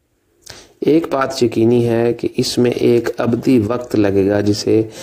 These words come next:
रियाजी के अदाद व शुमार से जाहिर नहीं किया जा सकता। जैसा कि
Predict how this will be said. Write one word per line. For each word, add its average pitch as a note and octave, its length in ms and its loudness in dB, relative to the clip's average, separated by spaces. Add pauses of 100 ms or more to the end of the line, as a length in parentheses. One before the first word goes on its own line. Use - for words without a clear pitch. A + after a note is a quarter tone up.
(280)
रियाजी A#2 460 2
के B2 200 2 (760)
अदाद A#2+ 340 -2
व C#3+ 80 4
शुमार A2+ 360 -2
से A#2 200 0 (200)
जाहिर G#2+ 380 -2
नहीं A2+ 260 2
किया G2 260 0
जा F#2 180 0
सकता। - 400 -6 (840)
जैसा B2+ 380 0
कि C3 160 0